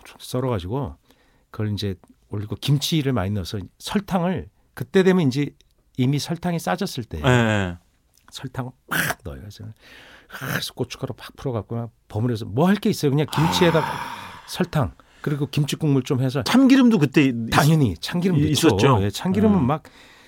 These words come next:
Speaker 1: 시커멓게 볶은 거니까 조금만 넣어도 굉장히
Speaker 2: 어.
Speaker 1: 고소하죠. 그 조금 넣어서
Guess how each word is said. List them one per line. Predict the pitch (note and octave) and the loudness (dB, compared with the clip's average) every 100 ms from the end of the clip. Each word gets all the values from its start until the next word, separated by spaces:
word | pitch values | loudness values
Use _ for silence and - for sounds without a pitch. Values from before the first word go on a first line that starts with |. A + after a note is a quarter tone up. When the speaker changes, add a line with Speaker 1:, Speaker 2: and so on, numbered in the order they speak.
| _ _ | _ _
Speaker 1:
시커멓게 | - - - - G3 F#3 D#3+ | -4 0 0 4 6 6 4
볶은 | G3 G#3 G3+ | 2 6 8
거니까 | D#3 C3 D3 | 6 6 2
조금만 | A3 A3 A#3 | 4 4 6
넣어도 | C#3+ - D3 | 6 6 4
굉장히 | - F#2+ F3+ C#3 | 2 2 6 6
Speaker 2:
어. | A#2 | 6
Speaker 1:
고소하죠. | A#2 E3+ A2 G#2+ G#2 G2+ F#2 - - - | 6 8 6 6 4 2 -4 -12 -20 -6
그 | - C3 | -4 -2
조금 | D3+ D3+ | 0 0
넣어서 | G#2+ F2+ B2+ A#2+ | 0 0 -2 -4